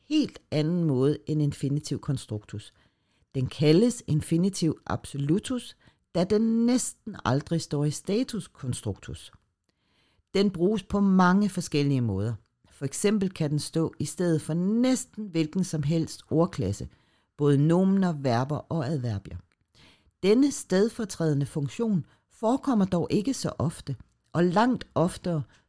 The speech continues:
bruges en infinitiv absolutus som et supplement til et finit verbum af samme rod for at forstærke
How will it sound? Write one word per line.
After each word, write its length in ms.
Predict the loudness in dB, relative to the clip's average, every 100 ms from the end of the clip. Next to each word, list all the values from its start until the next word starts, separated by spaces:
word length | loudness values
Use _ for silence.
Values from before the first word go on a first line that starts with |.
| _
bruges 440 | 0 2 2 -2 -4
en 140 | -2 0
infinitiv 720 | -2 -2 0 0 -2 -4 -2
absolutus 840 | -6 -6 -4 -2 -2 -4 -12 -16 _ -20 _
som 260 | -4 0 2
et 120 | 0
supplement 760 | -4 -4 0 0 0 0 -2 -4
til 240 | -2 -2 -2
et 160 | -6
finit 460 | -4 -2 0 -2 -10
verbum 440 | -6 -4 -2 -4 -4
af 120 | -4
samme 400 | -4 -2 2 0
rod 300 | 0 0 0 -4
for 240 | -8 -6
at 160 | -4 -6
forstærke 720 | -8 -8 -6 -4 -2 -4